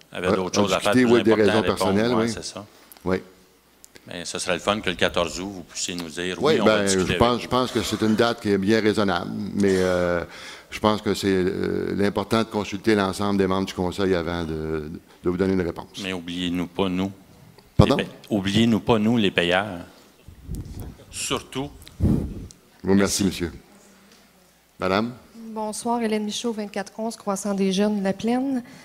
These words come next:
Speaker 3: Vous avez répondu à ma question, vous dites, de la dernière séance, et ma question était bien, est-ce que l'appel d'offres du S E A O était en fonction de la revitalisation du chemin Gascon ?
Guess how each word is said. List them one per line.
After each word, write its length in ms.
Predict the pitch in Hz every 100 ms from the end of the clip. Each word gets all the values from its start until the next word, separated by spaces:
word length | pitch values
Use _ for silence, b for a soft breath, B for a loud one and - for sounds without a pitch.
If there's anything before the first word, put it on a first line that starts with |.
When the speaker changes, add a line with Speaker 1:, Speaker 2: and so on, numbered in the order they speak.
| B B B B B -
Speaker 3:
Vous 120 | 185 185
avez 160 | 190
répondu 600 | 220 220 214 208 190 254
à 80 | 240
ma 140 | 214
question, 540 | 202 202 190 - 247 254
vous 100 | 196
dites, 300 | 185 233 196
de 80 | 208
la 160 | 190
dernière 400 | 185 185 190 202
séance, 720 | - 185 180 220 277 240 -
et 40 | 196
ma 140 | 185
question 500 | 180 185 - 226 233
était 220 | 202 185
bien, 420 | 175 175 202 226 262
est-ce 220 | 214 196 -
que 380 | - 214 208 -
l'appel 540 | 202 185 180 202 190
d'offres 300 | 208 208 202 -
du 140 | 185
S 240 | 185 185
E 100 | 196
A 200 | 185 180
O 180 | 180 196
était 300 | 180 185 190
en 160 | 185 170
fonction 800 | - - 190 180 - 196 196 196 B B B 196
de 60 |
la 160 | 180 180
revitalisation 920 | 190 175 - 170 175 175 170 190 190
du 80 | 175
chemin 280 | - 180
Gascon ? 440 | 175 160 - 214